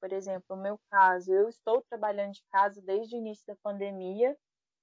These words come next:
e eu até sinto muita falta de,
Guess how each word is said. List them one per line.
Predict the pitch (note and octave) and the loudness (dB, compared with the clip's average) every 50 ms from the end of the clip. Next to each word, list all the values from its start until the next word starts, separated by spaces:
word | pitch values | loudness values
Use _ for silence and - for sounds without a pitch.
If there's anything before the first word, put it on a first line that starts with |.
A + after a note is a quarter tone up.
| _ _ _ - | _ _ _ -14
e | F#3+ G3 G3+ G3+ | -6 0 4 8
eu | G3+ G3+ G#3 | 10 10 10
até | G#3 G3+ - A3+ B3+ | 8 8 8 8 8
sinto | - - - - C4+ C4+ - C4 | 8 4 -8 -8 -8 -8 -6 -4
muita | B3 B3+ C#4 C#4+ E4 D#4 D4+ | 0 0 2 4 4 4 4
falta | - _ - A#3 A3 A3+ B3 B3 _ - A#3+ A3 | 4 _ 6 10 10 10 8 8 _ -10 -14 -14
de, | F#3+ F#3 F#3+ G3+ G#3 G3+ G3 G3 F#3+ F#3 F#3 F#3 F#3 F#3 | -14 -14 -12 -8 -6 -4 -2 2 2 4 4 4 2 -2